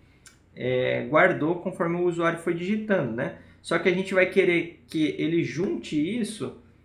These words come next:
com um separador que a gente vai colocar que vai ser a vírgula. Então a gente pode fazer o método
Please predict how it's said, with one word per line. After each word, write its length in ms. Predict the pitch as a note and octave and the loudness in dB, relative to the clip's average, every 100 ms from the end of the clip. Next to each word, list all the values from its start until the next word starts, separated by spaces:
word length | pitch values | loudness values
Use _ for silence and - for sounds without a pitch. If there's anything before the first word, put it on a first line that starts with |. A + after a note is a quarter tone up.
| _ _ | _ _
com 380 | - F#3+ G#3+ B3 | 0 2 2 0
um 120 | F#3+ | -2
separador 720 | G3 - G3+ G3 F3+ D3 E3 | -2 0 4 6 6 4 0
que 100 | - | 0
a 20 | F#3+ | -2
gente 220 | F#3 - | -2 -4
vai 100 | F3 | -4
colocar 380 | F3 E3+ E3+ E3+ | 0 -2 0 -2
que 100 | F3 | 0
vai 160 | F3+ | -2
ser 300 | F3 - F#3 - | -2 0 0 2
a 120 | F#3+ | 2
vírgula. 760 | D3+ C#3+ G#3 E3+ A2+ G#2+ G#2 - - - - | 2 0 0 2 0 -2 -4 -10 -20 -20 -16
Então 200 | C3+ D3+ | -6 -2
a 40 | E3 | 0
gente 180 | F3+ | -2
pode 220 | - E3+ E3 | -2 -2 0
fazer 220 | E3 D#3 | -2 -2
o 60 | |
método 540 | D3+ C#3 C3+ A#2+ B2 | 2 0 0 -2 -2